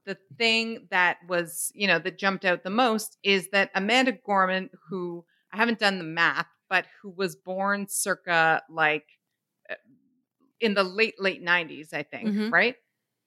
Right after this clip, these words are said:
Speaker 1: Um, watched The Munsters and The Honeymooners growing up on
Speaker 2: Yeah.
Speaker 1: television, full stop. Uh, and she had to kind of petition her mother to let her watch, uh, Kim Possible.
Speaker 2: Yeah.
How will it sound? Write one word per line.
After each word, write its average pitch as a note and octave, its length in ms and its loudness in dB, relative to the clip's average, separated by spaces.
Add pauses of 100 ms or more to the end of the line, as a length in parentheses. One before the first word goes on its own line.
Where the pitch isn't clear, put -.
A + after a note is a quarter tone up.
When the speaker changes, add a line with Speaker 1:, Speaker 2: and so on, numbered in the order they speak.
Speaker 1:
Um, F3+ 540 2 (500)
watched G3 640 -2 (180)
The F#3+ 120 0
Munsters A3+ 760 0 (120)
and F#3 240 2
The F3 60 -4
Honeymooners E3 720 -4
growing D3+ 380 0
up - 140 -8 (420)
on F3 140 0
Speaker 2:
Yeah. F3 80 -12
Speaker 1:
television, E3 640 0 (520)
full A3 160 0
stop. - 400 -4 (580)
Uh, F3 320 4
and F#3 100 -10
she G3 220 -12
had G3+ 300 -4
to G3 80 -20
kind F#3 220 -6
of F3 100 -4
petition A#3+ 680 -4
her G3+ 180 -12
mother E3 500 0 (360)
to F#3+ 140 -4
let F3 240 2
her F3+ 160 -10
watch, D#3+ 560 0 (100)
uh, D#3 240 2 (260)
Kim G3+ 220 -2
Possible. - 600 -6 (100)
Speaker 2:
Yeah. G3+ 220 2